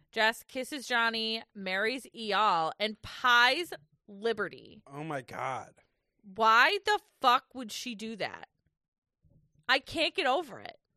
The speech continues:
Speaker 2: She's a mean,
Speaker 1: It's
Speaker 2: bad person.
Speaker 1: such a mean thing to do. It's
Speaker 2: Sh-,
Speaker 1: so
Speaker 2: she's
Speaker 1: mean.
Speaker 2: dumb. She's a mean, bad person.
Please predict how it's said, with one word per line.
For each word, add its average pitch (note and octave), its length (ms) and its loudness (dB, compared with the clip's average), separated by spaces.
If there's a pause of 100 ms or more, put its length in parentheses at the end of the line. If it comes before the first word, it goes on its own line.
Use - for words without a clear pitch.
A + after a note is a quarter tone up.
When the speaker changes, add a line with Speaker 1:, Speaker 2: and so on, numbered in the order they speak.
(260)
Speaker 2:
She's F3 420 -8 (160)
a E3 60 -6 (160)
mean, F3+ 360 -4
Speaker 1:
It's D#4+ 140 2
Speaker 2:
bad F3 300 0
person. - 320 0
Speaker 1:
such D4+ 180 4
a G#4 100 6
mean D4 480 -8
thing C#4 240 -8
to D#4 100 -6
do. A3+ 540 -4 (960)
It's C#4 180 2
Speaker 2:
Sh-, - 100 -14
Speaker 1:
so D4 240 4
Speaker 2:
she's D4+ 60 -4
Speaker 1:
mean. B3+ 220 -4
Speaker 2:
dumb. C3 380 -2 (240)
She's D#3 180 -10
a D3+ 60 -2
mean, E3+ 260 -6
bad D3 260 -2
person. A#2 340 -12